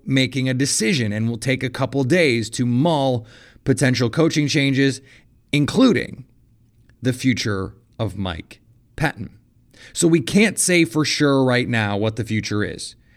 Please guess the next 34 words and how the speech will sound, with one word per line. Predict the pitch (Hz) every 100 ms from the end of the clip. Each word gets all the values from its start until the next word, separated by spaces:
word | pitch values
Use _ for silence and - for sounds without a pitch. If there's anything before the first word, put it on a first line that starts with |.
| _
which | 143 156
is | 175 143 160
notable | 165 233 202 190
in | 170 185
and | 170
of | 151
itself, | 127 143 101 - - _ - -
that | 131 139
it | 147
is | 139 101
even | 196 202 190
a | 143
question | - 175 185 - - 82 71 127 - _ _ _ _
is | 135 135 127 131 123 - -
worth | 131 147 147 113
discussing. | 131 - - 110 - - 127 - _ _ _ _ - - -
And | 147 147
so | - 151
let's | 135 156 190 -
just | - 175 - -
say | - 143 113 107 117 - - _ _ _
Green | 131 156 156
Bay | 139 135
were | 120 131 143 127 123 123 143
to | - 131
move | 135 127
on | 110 104 101 104 104 _ _
from | - 127 117 110
Mike | 104 104 -
Pettine, | 117 - - 98
that | 98 87
Matt | 120 135
LaFleur | 123 - 120
decided, | 117 - 110 107 104 98